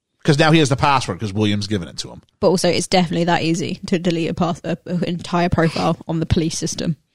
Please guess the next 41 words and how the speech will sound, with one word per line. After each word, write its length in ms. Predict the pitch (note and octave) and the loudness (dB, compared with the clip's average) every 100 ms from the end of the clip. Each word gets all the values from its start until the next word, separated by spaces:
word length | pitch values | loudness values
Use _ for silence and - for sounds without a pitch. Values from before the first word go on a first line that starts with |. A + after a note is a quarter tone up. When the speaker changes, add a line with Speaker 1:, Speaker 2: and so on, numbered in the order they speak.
| _ | _
Speaker 1:
Well, 180 | - F3 | -4 -2
it 20 | |
was 120 | G#2 | -2
a 40 | F#2+ | -4
Mac, 320 | D#2+ D#2 - | -8 -10 -8
wasn't 240 | G2 F2+ | -8 -8
it? 100 | D#2+ - _ _ _ _ _ _ - | -12 -16 _ _ _ _ _ _ -2
Think, 280 | D3 C#3+ - | 0 0 -8
<laughs> 100 | - | -6
think 180 | - C#3 | -2 0
different. 280 | E3 - - - - - - - - | -2 -4 -10 -18 -20 -14 -12 -12 -2
Um, 340 | E3 D#3+ D#3 D#3+ E4+ C4+ E4 - _ | 4 4 4 4 4 6 4 2 _
<laughs> 100 | - | 0
Costigan 500 | G3 F3+ - E3+ E3 | 2 2 2 2 4
and 160 | C#3 | 4
Madeline, 580 | D3 D3+ D#3+ D#3 D#3+ D#3+ | 4 6 4 4 2 2
uh, 140 | A#2+ B2 | 0 2
he 120 | C3+ | 2
gives 160 | D3 | 2
her 60 | C#3 | 2
an 60 | A#2+ | 4
envelope 420 | B2 C3 D3 D3 | 4 4 2 2
to 80 | B2 | 2
hang 200 | B2 G2+ | 2 4
on 180 | G#2+ B2 | 4 4
to 120 | D#3 | 2
for 300 | - D#3+ D#3+ | 2 4 4
him, 120 | E3+ G#2+ | 4 0
and 100 | A#2 | -6
she 60 | |
tries 260 | A#2+ D3+ D3 | 2 2 4
to 80 | A2+ | 2
tell 200 | C#3 B2 | 2 2
him 100 | C3 | 2
something. 200 | G2 F2+ | -2 -2
He 60 | |
says, 140 | - - | -6 -4
"Just 220 | F3+ - | -4 -2
wait 140 | - - | -4 -6
two 140 | - | -6
weeks." 400 | - - - - | -10 -8 -6 -6